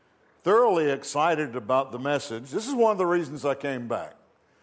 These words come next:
You know, I'm stirred up about mysteries. I'm stirred up about the things that the Lord has given me to, to share with you and preach to you.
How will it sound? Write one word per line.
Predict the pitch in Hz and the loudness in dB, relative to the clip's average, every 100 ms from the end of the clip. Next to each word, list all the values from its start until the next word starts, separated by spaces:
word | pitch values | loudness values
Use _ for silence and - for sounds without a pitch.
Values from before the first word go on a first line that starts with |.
| _ _ _ _ | _ _ _ _
You | 123 | -4
know, | 143 147 | 2 2
I'm | 214 | 2
stirred | - - 208 202 175 | -2 2 4 4 4
up | 165 156 | 2 0
about | 127 139 139 135 | -2 -2 -2 -4
mysteries. | 160 165 - 143 151 196 - - _ _ _ _ - | -4 -4 -6 -4 -4 -4 -8 -16 _ _ _ _ -6
I'm | 120 135 | -4 -4
stirred | - 170 180 180 165 | -4 2 4 4 4
up | 165 165 | 2 0
about | 131 151 160 - | 0 2 2 0
the | 202 | -4
things | 165 160 160 151 | -2 -2 -2 -6
that | 147 | -8
the | 123 | -6
Lord | 139 147 147 | 0 2 2
has | 135 107 | -2 -6
given | 143 151 147 | -2 -2 -2
me | 139 139 | -6 -4
to, | 127 113 - _ _ _ - | -4 -4 -8 _ _ _ -8
to | 123 | -8
share | - 160 156 | 0 4 4
with | 143 131 | 2 -2
you | 127 139 | -4 -4
and | 131 | -2
preach | 151 180 143 - | -2 -2 -6 -8
to | 120 98 | -6 -4
you. | 110 | -6